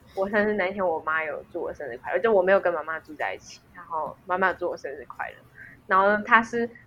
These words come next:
就是我们的 LINE 里面有个群组，就是里面有她跟我还有我姐，然后她在那个群组里面祝我生日快乐一次，然后她 LINE 又私讯我祝我生日快乐一次，然后I G又私讯我祝我生日快乐一次，然后在F B又在板上留言又祝我生日快乐一次，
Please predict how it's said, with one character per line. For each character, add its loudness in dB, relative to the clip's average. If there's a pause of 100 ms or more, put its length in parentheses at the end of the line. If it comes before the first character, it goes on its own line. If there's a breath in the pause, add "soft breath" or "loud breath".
(100)
就 0
是 2
我 2
们 -2
的 2
LINE 6
里 -6
面 -4
有 -4
个 -4
群 -12
组， -12
就 -4
是 -4
里 -10
面 -6
有 -6
她 -6
跟 -6
我 -4
还 -6
有 -6
我 -4
姐， -14 (460)
然 -6
后 -4
她 -2
在 0
那 2
个 0
群 -8
组 -8
里 -6
面 -6
祝 -2
我 -2
生 -10
日 -8
快 -6
乐 -6
一 -14
次， -16 (300 loud breath)
然 4
后 4
她 4
LINE 6
又 6
私 -8
讯 -4
我 -6
祝 -6
我 -4
生 -10
日 -12
快 -4
乐 -8
一 -12
次， -20
然 -2
后 6
I 4
G -6
又 4
私 -6
讯 -4
我 -4
祝 -2
我 -4
生 -8
日 -6
快 -2
乐 -2
一 -14
次， -20
然 2
后 2
在 6
F 0
B -4
又 4
在 2
板 -8
上 -4
留 -6
言 -10
又 -2
祝 -8
我 -12
生 -12
日 -12
快 -8
乐 -10
一 -20
次， -20